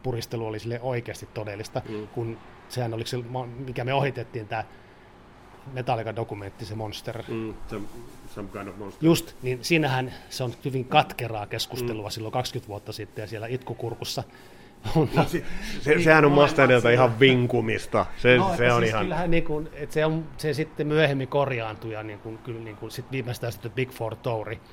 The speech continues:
Speaker 1: kyllä osoitti sen, että ei nyt, nyt, niin kuin, nyt ei nyt enää tarvitse kaivella eikä kilpailla enää
Speaker 2: Niin.
Speaker 1: mistään. Että
Speaker 2: Mut jos mu-, jos musiikillisesti ajatellaan, ja nyt kun tää uusi Megadeth-levy tulee, niin kyllä mä väitän, että, että ei Metallica kykene mätsäämään siihen.
Speaker 1: Joo,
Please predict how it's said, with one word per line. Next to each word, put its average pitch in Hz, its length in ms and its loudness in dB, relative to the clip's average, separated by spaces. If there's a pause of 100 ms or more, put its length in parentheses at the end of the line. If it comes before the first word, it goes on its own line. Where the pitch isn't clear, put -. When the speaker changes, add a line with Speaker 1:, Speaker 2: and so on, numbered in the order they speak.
(380)
Speaker 1:
kyllä 110 240 -8
osoitti 120 340 -8
sen, 113 240 -6
että 107 200 -12
ei 110 120 -4
nyt, 120 160 -6 (140)
nyt, 120 140 -12
niin 117 100 -8
kuin, 113 100 -12
nyt 120 220 -8
ei 127 140 -6
nyt 131 200 -6
enää 123 220 -4
tarvitse 120 480 -8
kaivella 117 520 0
eikä 104 200 -10
kilpailla 110 640 -8
enää 165 200 -4
Speaker 2:
Niin. 147 100 -6
Speaker 1:
mistään. 165 400 -8
Että 135 280 -4 (220)
Speaker 2:
Mut 160 100 6
jos 180 120 6
mu-, 233 120 4
jos 190 180 4
musiikillisesti 220 560 0
ajatellaan, 147 360 4
ja 143 40 0
nyt 156 120 -4
kun 143 120 -6
tää 147 120 6
uusi 143 200 6
Megadeth-levy 107 520 0
tulee, 104 420 -6 (120)
niin 120 100 -6
kyllä 165 180 6
mä 160 100 6
väitän, 139 280 2
että, 120 380 -2
että 113 380 -2
ei 123 180 0
Metallica 101 520 -2 (140)
kykene 92 420 -4 (100)
mätsäämään 92 600 -8
siihen. - 280 -10 (220)
Speaker 1:
Joo, - 80 2